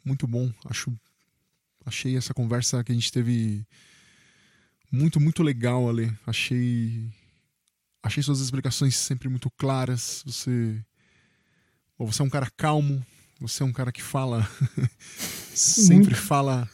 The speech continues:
Speaker 1: tá sempre falando de dentro aqui de você, né? Sempre fala com o coração. Muito bom. Muito obrigado. Tem alguma mensagem que você quer deixar pra terminar, pra quem tá pensando em ir pra fora? Que, que, que você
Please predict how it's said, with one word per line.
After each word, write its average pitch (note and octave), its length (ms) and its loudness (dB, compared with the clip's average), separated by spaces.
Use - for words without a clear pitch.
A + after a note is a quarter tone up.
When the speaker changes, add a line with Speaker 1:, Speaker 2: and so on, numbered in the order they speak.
Speaker 1:
tá B2+ 100 0
sempre D3+ 240 2
falando D3 280 4
de C3+ 120 4
dentro C3+ 460 2
aqui B2+ 200 -2
de B2 80 0
você, A#2+ 380 0
né? A#2 140 -4
Sempre A#2+ 300 -8
fala A#2+ 160 -4
com A2+ 60 -6
o A2+ 40 -8
coração. A#2 380 -4
Muito B2 160 -8
bom. A#2+ 260 0
Muito - 120 -8
obrigado. C3 540 0
Tem E3 100 0
alguma F#3 240 0
mensagem D3+ 520 2
que C3 60 -6
você B2 520 -2
quer B2+ 120 -6
deixar A#2 520 -2
pra - 100 -12
terminar, A#2 640 -2
pra A2+ 120 -4
quem B2 340 -2
tá B2 120 -4
pensando B2 320 0
em B2 100 2
ir B2+ 60 0
pra A2+ 120 -4
fora? B2+ 340 -4
Que, - 160 -14
que, - 180 -16
que A#2+ 100 -12
você A2+ 500 -6